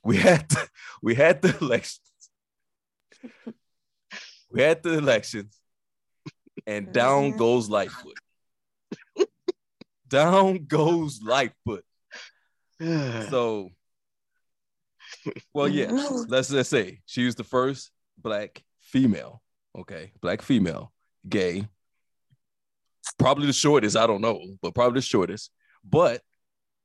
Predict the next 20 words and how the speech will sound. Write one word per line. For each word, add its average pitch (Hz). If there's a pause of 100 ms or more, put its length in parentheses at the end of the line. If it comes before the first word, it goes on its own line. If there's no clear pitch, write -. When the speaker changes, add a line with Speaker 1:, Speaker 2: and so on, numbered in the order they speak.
(160)
Speaker 1:
she 85
got 90
the -
biggest 107
nuts - (960)
<laughs> - (1040)
to 110
ever 113
become 110
mayor 127
of 104
Chicago. - (1120)
And 123 (140)
also, 202 (1160)
the 123
first 175
mayor 156
in 131
forty 156
years 170